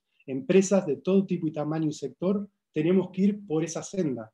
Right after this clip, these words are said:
esa senda y esos gráficos que nos, nos compartieron de Sao Paulo. Llegando a España y bajando a, a nivel de la ley de cambio climático y transición energética, en la cual se viene trabajando, esperemos que,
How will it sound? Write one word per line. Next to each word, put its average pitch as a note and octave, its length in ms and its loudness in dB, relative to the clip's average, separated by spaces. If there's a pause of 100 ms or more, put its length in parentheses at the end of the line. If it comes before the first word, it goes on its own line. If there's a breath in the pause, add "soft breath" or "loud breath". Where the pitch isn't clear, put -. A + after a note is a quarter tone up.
(140)
esa D#3 200 -8
senda G3 300 4
y D#3 60 0
esos D3+ 200 -6
gráficos D#3+ 500 -6
que C3+ 100 -8
nos, B2+ 380 -12 (260 soft breath)
nos G2+ 80 -18
compartieron C#3+ 640 -6
de C#3 120 -2
Sao C3+ 240 -6
Paulo. A#2 260 -8 (680)
Llegando F#3 340 8
a F#3 40 0
España A3+ 320 4
y G3 40 8
bajando F#3 720 4
a, D#3+ 480 -6
a D#3 60 -6
nivel E3+ 340 0
de E3+ 140 -2
la D#3+ 160 -4
ley F3 260 2
de D3+ 240 -2
cambio E3+ 260 -2
climático E3 440 -4
y C#3+ 40 -12
transición D3+ 460 -10
energética, D#3+ 720 -2 (360 soft breath)
en C#3 160 -2
la C3+ 160 -4
cual E3 160 2
se C3+ 160 -6
viene E3+ 240 2
trabajando, D#3 580 -4
esperemos C#3 460 -4
que, D3+ 380 -2